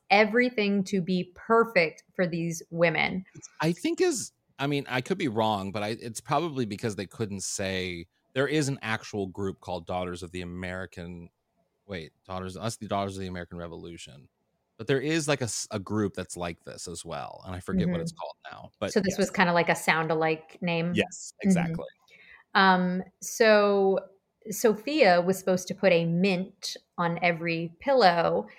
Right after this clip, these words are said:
Speaker 1: uh, in these women's rooms, which is such, like, an old school hotel thing, like the mint on
Speaker 2: Yeah.
Speaker 1: the pillow.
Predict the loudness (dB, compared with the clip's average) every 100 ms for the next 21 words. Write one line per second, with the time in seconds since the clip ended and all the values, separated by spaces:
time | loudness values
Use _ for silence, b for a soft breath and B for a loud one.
0 | B 2 4 6 4 2 2 2 0 0
1 | 2 4 4 2 0 -2 0 0 2 4
2 | 4 4 4 4 2 0 -2 0 2 0
3 | -2 -2 -2 -2 -4 -4 4 6 6 2
4 | 0 -2 0 0 2 2 2 2 0 0
5 | 0 0 2 0